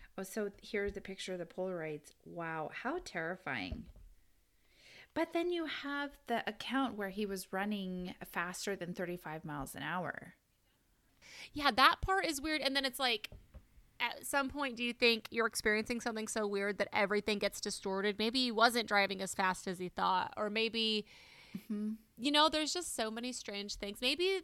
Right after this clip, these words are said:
Speaker 2: the metal man was wearing those moon shoes that I used to have when I was a kid.
Speaker 1: Oh my gosh, I totally had those.
Speaker 2: Those were really fun. I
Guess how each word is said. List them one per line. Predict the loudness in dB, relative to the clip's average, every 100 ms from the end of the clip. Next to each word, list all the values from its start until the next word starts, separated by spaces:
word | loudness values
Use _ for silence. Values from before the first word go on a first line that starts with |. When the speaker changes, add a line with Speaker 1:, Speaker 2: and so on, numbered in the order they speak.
| -4
Speaker 2:
the | -4
metal | -2
man | -2 -4
was | -4
wearing | -2 0
those | 0 0
moon | -2 -2 -2
shoes | -2 -4 -4
that | 4
I | 4
used | 4 2
to |
have | 0
when | 2
I | 4 4
was | 2 0
a |
kid. | -4 -4 -4 -6 -2
Speaker 1:
Oh | 0
my | 2 2
gosh, | 2 2
I | -2 -4
totally | -6 6 12 12 12 10 8
had | 6 6
those. | 2 0 0 2
Speaker 2:
Those | 2 2
were | 0 0
really | 2 4 4
fun. | 4 6 6 4 -2
I | -6